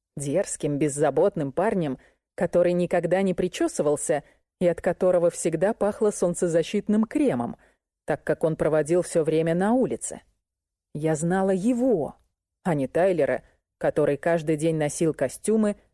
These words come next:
приходил в чопорный, скучный офис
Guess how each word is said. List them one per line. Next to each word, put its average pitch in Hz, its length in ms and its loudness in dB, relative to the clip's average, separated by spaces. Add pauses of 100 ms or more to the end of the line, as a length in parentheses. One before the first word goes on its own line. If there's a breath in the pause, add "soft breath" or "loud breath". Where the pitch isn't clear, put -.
(400)
приходил 165 460 0
в - 120 -8
чопорный, 180 520 0
скучный 175 460 -4
офис 240 480 0